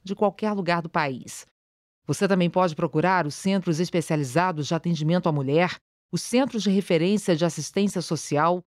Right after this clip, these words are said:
ou qualquer unidade do sus. Por lei, as vítimas de abuso sexual têm direito ao atendimento multidisciplinar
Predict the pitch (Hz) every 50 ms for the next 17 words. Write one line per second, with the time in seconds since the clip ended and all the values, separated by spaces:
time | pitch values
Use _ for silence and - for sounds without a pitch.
0 | _ _ _ - 208 240 254 240 - 226 208 - - 226 233 226 214 208 202 165
1 | 175 185 190 180 165 185 180 175 - - - 180 165 151 - - - - - _
2 | _ _ _ _ _ _ _ _ _ - 240 196 190 214 214 226 247 269 269 -
3 | - 208 185 143 147 165 208 214 - - 180 170 180 - 185 156 139 143 190 247
4 | 247 226 202 - - 190 - - - - 170 170 185 185 175 196 190 190 156 170
5 | 147 170 180 196 185 - 170 165 160 - 175 165 143 156 151 165 185 196 185 -
6 | 180 170 180 214 254 262 - 247 202 - - - 196 208 202 175 165 160 156 147
7 | 135 -